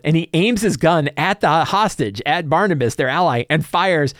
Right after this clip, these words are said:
But the bullet isn't the one that hits him. It's the bullet teleports him thirty feet in a different direction. And it teleported him out of safety. And the dude who was getting ready to come is like, "Man, you must have really hated that guy if you came all the way here just to shoot him,"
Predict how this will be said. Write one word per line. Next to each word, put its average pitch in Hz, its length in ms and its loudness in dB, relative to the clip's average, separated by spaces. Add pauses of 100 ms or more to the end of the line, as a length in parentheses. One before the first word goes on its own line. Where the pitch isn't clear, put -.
(220)
But 165 140 2
the 170 100 2
bullet 180 360 2
isn't 185 260 0
the 143 100 0
one 143 240 0
that 131 100 -2
hits - 240 -2
him. 139 140 -2
It's 139 160 -4
the 143 80 0
bullet 170 320 0
teleports 175 520 0
him 139 120 -2
thirty 170 280 0
feet 156 220 -2
in 139 100 -2
a 131 60 -2
different 123 260 -4
direction. 113 460 -6 (220)
And 160 100 0
it 151 80 -2
teleported 160 480 0
him 143 80 -2
out 135 160 0
of 120 60 -4
safety. 170 460 -2 (220)
And 170 140 0
the 170 60 2
dude 220 260 0
who 196 60 4
was 165 100 2
getting 175 240 0
ready 156 160 0
to 143 60 0
come 190 200 0
is 135 60 0
like, 120 160 -2
"Man, 160 400 0 (180)
you 214 140 2
must 226 220 2
have 170 100 2
really 175 200 2
hated 202 320 0
that 131 200 0
guy 117 280 0
if 123 120 0
you 190 120 0
came 180 220 2
all 190 140 4
the 185 80 0
way 165 140 2
here 185 180 2
just 175 220 -2
to 175 60 -4
shoot 175 300 -2
him," 123 240 -2